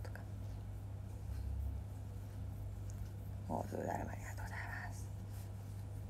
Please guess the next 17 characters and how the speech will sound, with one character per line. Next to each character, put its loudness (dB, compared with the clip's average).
え、 10
マ 12
ジ 12
日 12
本 12
っ 6
て 12
本 12
当 12
に 12
寒 12
か 12
っ 12
た 12
り 12
す 10
る？ 12